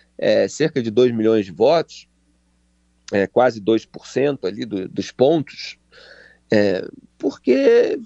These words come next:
teve aquela conduta na pandemia, é, porque ele incorporou muitas vezes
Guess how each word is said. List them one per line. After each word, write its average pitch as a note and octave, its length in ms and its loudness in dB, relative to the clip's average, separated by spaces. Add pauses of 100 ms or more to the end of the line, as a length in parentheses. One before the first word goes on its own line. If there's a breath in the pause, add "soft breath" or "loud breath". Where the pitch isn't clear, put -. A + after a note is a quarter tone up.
(180)
teve G3+ 200 2
aquela D#3+ 260 -4
conduta B2 440 -6
na A#2 120 -6
pandemia, D3 1080 -2 (460)
é, C3 300 2
porque D#3 840 0 (100)
ele C#3+ 260 0
incorporou D#3 1120 2
muitas A#2 460 -2
vezes A#2+ 600 -2